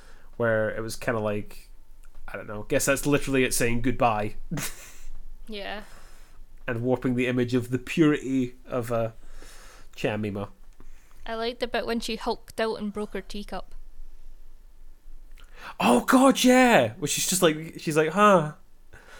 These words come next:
Speaker 1: And she's, like, talking about all the stuff she did. And
Speaker 2: Lad.
Speaker 1: yeah.
Speaker 2: Is it real? And I'm like, "Mima, you poor soul. Honey, yes."
Speaker 1: Yeah.
Speaker 2: And then she wakes up and it, there's nothing on her hands. And I'm like, "I don't know."
Speaker 1: What is happening?
Speaker 2: Was it real?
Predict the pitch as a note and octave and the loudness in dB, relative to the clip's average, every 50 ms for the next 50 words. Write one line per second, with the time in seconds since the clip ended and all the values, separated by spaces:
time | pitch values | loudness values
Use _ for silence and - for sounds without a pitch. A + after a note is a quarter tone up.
0 | - - - - - - D3 - D#3+ D3+ D#3 D3+ - F3 F3 E3 D#3+ D3+ D3 C#3+ | -20 -20 -18 -18 -6 -4 -2 0 2 4 4 6 6 8 8 10 10 8 8 6
1 | - - F3 F3+ - - C#3+ B2+ B2+ A#2+ F#4+ F#4+ F#4+ F#4 F4 E4 - - - D4+ | 6 4 4 4 4 0 0 4 4 4 6 6 6 4 4 2 2 -2 -6 -8
2 | - - - - - - _ - - - - - D#4+ C#4+ D#3+ C#3 C3+ C3 - - | -8 -12 -18 -18 -20 -20 _ -20 -20 -20 -20 -20 -10 -4 -2 0 0 0 -2 -4
3 | E4 D#4+ - E4+ D#4 - - D#4 D4+ D#4 D#4+ E4 E4+ F#4 G#4+ - - - C4 C4 | -6 -4 -4 -4 -4 -4 -4 -2 -2 0 2 2 2 0 0 -2 -6 -4 -4 -4
4 | B3+ B3 A#3+ A#3+ A#3+ - - - - B3 D4 D4 C#4+ C4+ A#3 A3 - - C4+ - | -2 -2 -4 -4 -6 -8 -14 -16 -10 -8 -6 -4 -2 -2 -2 -4 -4 -6 -8 -14
5 | _ - - - - - D4+ - - F#4+ F4 D#4 C#4+ - - - D#4 B3+ G3+ G3+ | _ -20 -20 -12 -10 -10 -10 -6 -6 -4 -4 -4 -6 -6 -6 -4 -2 -2 -2 -4
6 | B3+ - - - - - - - E4 A#3 G#3+ - - B3 - - - - - - | -6 -8 -14 -20 -20 -10 -4 -4 -2 -2 -2 -4 -6 -8 -8 -12 -18 -20 -10 -2
7 | - - - - - - - - - A#3+ A#3 A3+ A3+ A3 A3 A3 - G#3+ G#3+ - | 0 0 0 0 -2 -4 -6 -6 -6 -4 -2 -2 -2 -4 -4 -8 -8 -8 -8 -2
8 | A3+ G#3 G3 - - - G#3+ - - - - G3+ G3+ F3+ F3+ - - G3 F#3+ F#3+ | -2 -2 -2 -2 -2 -2 -2 -2 -2 -6 -8 -8 -6 -6 -8 -8 -10 -10 -10 -10
9 | - - G3 G3 - F#3+ F#3+ F#3 F#3+ G3 G#3 G3+ G3+ - G#3 - - E3+ F#3+ - | -8 -8 -8 -8 -6 -10 -8 -8 -6 -6 -4 -4 -4 -6 -8 -8 -10 -10 -8 -10
10 | - - - G#3+ G#3+ A#3 A#3+ C4+ C4 C4+ B3 - B3 B3+ B3 G#3 G#3+ A#3 - - | -10 -4 -2 -2 -2 -2 -4 -6 -6 -6 -6 -6 -4 -4 -2 -2 -4 -4 -8 -14
11 | - - - - - - - - - - - - C3 B2+ C3 C#3+ C3+ - - D3 | -20 -20 -20 -20 -20 -20 -20 -20 -20 -18 -12 -8 -2 0 2 2 2 2 2 2
12 | C3+ C3 - C3+ A2 G#2+ B2 B2 - - A3+ G#3 F#3+ F#3 G3 G#3 A3+ - - - | 2 2 2 -2 -2 -2 -4 -4 -4 -6 -8 -6 -6 -4 -4 -4 -4 -6 -6 -8
13 | - - - - C#4+ D4+ D#4+ F4 G#4+ | -8 -8 -8 -8 -6 -6 -6 -6 -8